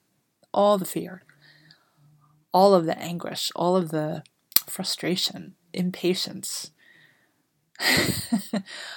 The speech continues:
all of the internal woes that, uh, were never spoken, um, and just held and suppressed, and it all released, all of it, every ounce of it.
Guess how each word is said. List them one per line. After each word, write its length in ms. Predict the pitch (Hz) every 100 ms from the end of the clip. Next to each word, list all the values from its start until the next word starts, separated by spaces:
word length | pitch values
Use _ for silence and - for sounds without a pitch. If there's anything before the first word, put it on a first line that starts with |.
| - -
all 140 | 208
of 80 | 208
the 120 | 185
internal 500 | 175 - 196 180 170
woes 560 | 160 180 175 160 156 -
that, 180 | 165 160
uh, 140 | - 202
were 200 | 147 160
never 260 | 165 170 170
spoken, 760 | - - 175 - - - 185 _ _ _ _ _ _ _ _ _
um, 480 | 165 160 160 160 185 -
and 120 | 170
just 200 | - -
held 440 | - 233 220 160
and 160 | 170 160
suppressed, 760 | - - - 220 151 - - - -
and 340 | 165 160 -
it 240 | - 165 -
all 600 | 175 175 180 185 185 202 _
released, 680 | - 165 156 175 190 - - _ _ _ _ _
all 140 | 160
of 100 | 156
it, 160 | 165 - _ _ _ _ _ _ _ -
every 180 | 165 170
ounce 240 | 160 -
of 60 | -
it. 140 | 127